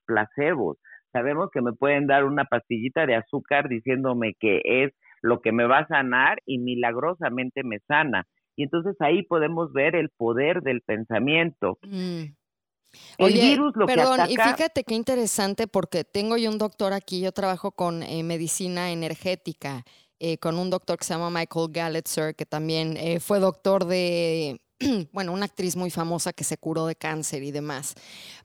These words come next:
Speaker 2: Pero, eh, él hace unas pruebitas que te hace como una prueba de músculo con un,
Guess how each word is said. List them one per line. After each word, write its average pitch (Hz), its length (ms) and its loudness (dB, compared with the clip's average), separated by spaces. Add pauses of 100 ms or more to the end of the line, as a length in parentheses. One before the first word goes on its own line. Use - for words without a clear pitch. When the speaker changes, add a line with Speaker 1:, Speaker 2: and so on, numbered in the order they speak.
(120)
Speaker 2:
Pero, 208 600 2
eh, 196 400 0
él 220 160 2
hace 226 180 -2
unas 233 260 -2
pruebitas 190 880 -2
que 180 160 -8
te 185 160 -2
hace 180 220 -2
como 175 580 -2
una 190 200 -4
prueba 185 320 -2
de 180 120 0
músculo 180 800 -4 (300)
con 170 240 -2
un, 185 840 -6